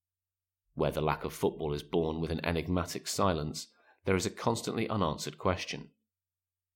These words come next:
If the actual game is both the purpose and the reward of all that training, all that ambition, all that being the best that you can be,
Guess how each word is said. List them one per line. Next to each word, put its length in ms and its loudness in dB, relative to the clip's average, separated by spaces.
If 180 -8
the 100 2
actual 340 -2
game 300 0
is 100 -4
both 260 0
the 60 -10
purpose 560 -2
and 180 4
the 60 2
reward 400 2
of 100 -6
all 140 0
that 200 -4
training, 560 -4
all 200 0
that 140 -2
ambition, 580 -4
all 160 4
that 200 0
being 240 4
the 60 0
best 320 -4
that 100 -6
you 140 -4
can 200 -6
be, 440 0